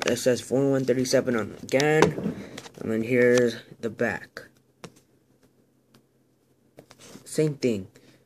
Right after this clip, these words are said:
Let's turn around. Same thing again. Oh, yeah, forgot to tell you that the manually opening doors, there's, like, another lever right here.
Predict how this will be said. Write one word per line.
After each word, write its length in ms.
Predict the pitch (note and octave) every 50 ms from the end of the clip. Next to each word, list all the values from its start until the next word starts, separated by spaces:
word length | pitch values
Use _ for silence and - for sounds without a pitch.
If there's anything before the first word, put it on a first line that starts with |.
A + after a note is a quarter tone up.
| _ _ -
Let's 180 | - - -
turn 200 | - D3 D3 C#3+
around. 640 | C3 B2 A#2+ C#3 D3+ D#3+ E3 D#3+ D#3 D#3 D#3 D3 - - - - _ _ _ _ _ _ _ _ _ _ - - - _ _ _ _ - - - - - - - - - - - - - - - - - - - _ - - - - _ _ - - - - - _ - - - - _ _ _ _ -
Same 280 | - - D3+ D3 D3 C#3+
thing 240 | - C3+ C3 B2 A2+
again. 460 | G#2+ - D3+ E3+ F3 E3+ E3+ E3 - - - -
Oh, 280 | - F#3+ G3+ F3 B2+ G#2+
yeah, 300 | G#2 A#2+ D#3 D#3 A2 F#2+ - -
forgot 360 | - - E3+ E3 F#3 D3 C3
to 80 | - A#2+
tell 220 | B2 - A#2 G2+
you 120 | G2+ - - - _ - - - - - _ -
that 300 | - C3+ B2 A#2 - -
the 180 | - - B2
manually 640 | B2 C3 C#3+ D#3+ E3 D#3+ D#3+ D#3 D3+ D3 D3 C#3 -
opening 380 | - C#3 C3+ C#3 C#3 B2+ A#2+ A#2+
doors, 520 | C3 C3 C#3 D#3 D#3+ E3 F3+ F3 - - - _ _ _ _ _ _ _ _ _ _ _ _ _ _ _ _ _
there's, 220 | C3+ C3 B2+ B2+
like, 140 | C3 C3 C3
another 260 | A#2+ A#2+ C3+ C3 D3+
lever 420 | D#3+ D3 D3 C#3+ C#3+ D#3 D#3+ D#3 D#3+
right 220 | E3 D#3 C3 -
here. 340 | A#2+ B2 - C#3 D#3 E3+